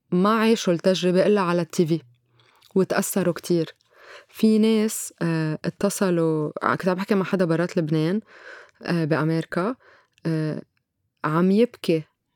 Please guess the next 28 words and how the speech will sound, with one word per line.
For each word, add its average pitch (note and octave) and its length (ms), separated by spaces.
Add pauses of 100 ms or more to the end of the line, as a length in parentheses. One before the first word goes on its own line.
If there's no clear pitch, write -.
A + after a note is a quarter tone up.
(720)
وقال G3 380
لي F#3 340 (100)
قد D#3+ 180
إيه A3 100
عشنا F#3 280
حروب E3+ 420 (220)
بلبنان، D#3 540 (340)
مش G#3+ 180
مثل A3 140
الشي F#3+ 220
اللي F#3 140
أنا F3 180
شفته - 280
هو G3 280
بعيد، D#3+ 520
لا F#3 180
حس G3 360
ولا F3+ 120
شي، G3 160
كان F3 140
عم D#3+ 140
يحضره E3+ 300
على D3+ 260
يوتيوب F3 420
وعلى، D3+ 320 (440)
آه، D#3 260
إذاعات D#3+ 380
الأخبار. C#3+ 480